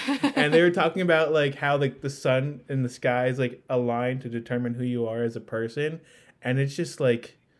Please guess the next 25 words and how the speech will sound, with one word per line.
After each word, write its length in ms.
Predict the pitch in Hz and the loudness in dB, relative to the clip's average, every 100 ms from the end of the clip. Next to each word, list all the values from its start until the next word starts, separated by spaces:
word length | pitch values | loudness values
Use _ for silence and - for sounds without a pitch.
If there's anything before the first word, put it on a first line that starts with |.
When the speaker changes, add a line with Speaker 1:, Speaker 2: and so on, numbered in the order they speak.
| _ _ - | _ _ -6
Speaker 2:
mind-blowing. 840 | 117 120 131 139 123 113 107 110 | -2 0 2 0 2 2 0 0
I 60 | 123 | 2
didn't 180 | 175 185 | 2 0
understand 420 | 165 156 156 147 | 0 0 0 0
a 40 | |
thing 200 | 127 170 | -2 -2
that 160 | 170 175 | -2 -2
they 80 | 175 | 0
were 140 | 160 | 0
saying, 380 | 139 156 139 117 | 0 2 2 2
but 140 | 113 | -2
it 80 | - | -2
was 120 | 131 131 | -4 -4
just 240 | 120 - | -8 -2
so 280 | 175 151 123 | 2 4 4
interesting. 760 | 147 151 143 110 - 110 82 233 | -2 -4 -6 -6 -8 -16 -14 -8
Speaker 1:
So 80 | |
I'm 60 | 339 | -4
gonna 160 | 403 370 | -2 -2
give 140 | 311 | -4
you 80 | 302 | 0
a 20 | |
little 180 | 254 240 | 0 0
crash 360 | 233 196 202 | -2 -6 -6
course. 320 | - 190 196 | -10 -12 -12